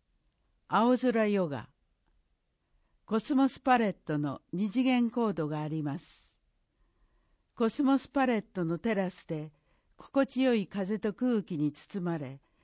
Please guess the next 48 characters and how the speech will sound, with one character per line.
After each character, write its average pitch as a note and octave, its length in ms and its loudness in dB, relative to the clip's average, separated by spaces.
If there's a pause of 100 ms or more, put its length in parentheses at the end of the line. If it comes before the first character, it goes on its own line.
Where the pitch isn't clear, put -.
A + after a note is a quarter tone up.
(220)
リ G#3+ 120 -2
ラ B3 160 2
ッ - 20 -20
ク - 140 -16
ス D#3+ 220 -14
し - 80 -20
た E3 160 -4
時 D#3+ 160 -6
間 G3 340 -2
を F#3 80 -4
過 G#3+ 160 -8
ご A3 140 -2
し G#3 140 -8
ま G#3+ 120 -2
せ G#3 220 -4
ん D3+ 100 -8
か？ E3 300 -12 (1400)
日 G#3+ 340 0
時、 C#3 240 -6 (480)
五 C4+ 160 2
月 G#3 280 0
三 A3+ 340 2
十 D#3+ 240 -2
一 D3+ 260 -4
日 F3+ 320 -4
日 F#3 360 -2
曜 G3 220 0
日、 C3+ 240 -8 (420)
十 B3 260 4
時 F3 160 -6
か D#3 160 -6
ら C#3+ 140 -8
十 G3+ 280 0
一 F#3+ 300 -4
時。 A#2 240 -16 (720)
雨 A#3+ 80 -2
天 F3 320 2
決 D#3 280 -10 (120)
行。 D3 420 -4 (840)
会 A3 340 2
場、 F3+ 460 0 (420)
コ G#3 160 -2
ス B3 160 -2
モ B3 160 4
ス - 100 -12
パ A#3 220 4
レ G#3 80 2
ッ E3 80 0